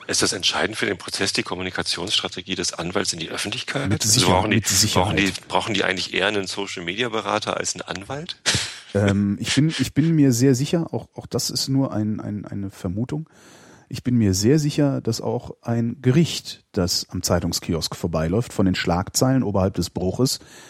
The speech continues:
Speaker 2: beeinflusst
Speaker 1: Ja.
Speaker 2: wird.
Speaker 1: Ja. Ja, wahrscheinlich,
Speaker 2: Ja.
Speaker 1: ne?
Speaker 2: Und, äh, wenn dann, wenn dann auf einmal die Schlagzeilen, also das ist zum Beispiel, was du im Prozessverlauf, also der Prozess hat, äh, zweitausendzehn angefangen, äh, war zweitausendelf, äh, zu Ende, ich glaube im Mai,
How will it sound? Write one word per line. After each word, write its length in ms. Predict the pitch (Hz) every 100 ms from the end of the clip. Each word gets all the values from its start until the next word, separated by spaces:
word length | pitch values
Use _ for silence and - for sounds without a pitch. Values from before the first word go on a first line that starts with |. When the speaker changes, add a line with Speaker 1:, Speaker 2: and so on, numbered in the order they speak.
| -
Speaker 2:
beeinflusst 480 | - 139 156 82 -
Speaker 1:
Ja. 60 | -
Speaker 2:
wird. 160 | - - _ _ _ -
Speaker 1:
Ja. 260 | 80 - _ _ _
Ja, 220 | 95 101
wahrscheinlich, 400 | 87 - 95 85
Speaker 2:
Ja. 60 | 73
Speaker 1:
ne? 60 | - _ - - - - -
Speaker 2:
Und, 260 | 113 104
äh, 440 | 110 95 95 90 95
wenn 120 | 107
dann, 300 | 113 101 90
wenn 120 | 107 113
dann 220 | 107 98
auf 160 | 117 -
einmal 260 | 120 147
die 80 | 127
Schlagzeilen, 600 | 110 113 117 - 127 120
also 140 | 107 110
das 140 | 120
ist 140 | 151
zum 100 | -
Beispiel, 240 | 139 135 120
was 140 | 120
du 60 | -
im 220 | 113 120
Prozessverlauf, 720 | - 113 160 - 147 117 123 -
also 220 | 110 104 - - - -
der 140 | 113
Prozess 420 | 107 113 - 123
hat, 180 | 123 -
äh, 220 | 104 107
zweitausendzehn 800 | 101 110 123 110 101 - - 123
angefangen, 640 | 101 139 139 147 143 127 120
äh, 160 | 117 113
war 80 | 98
zweitausendelf, 640 | - 117 113 107 - 120
äh, 260 | - 95 95
zu 140 | 104 -
Ende, 220 | 107 135
ich 100 | -
glaube 160 | 113 110
im 500 | 92 85 82 82 82
Mai, 240 | 80 139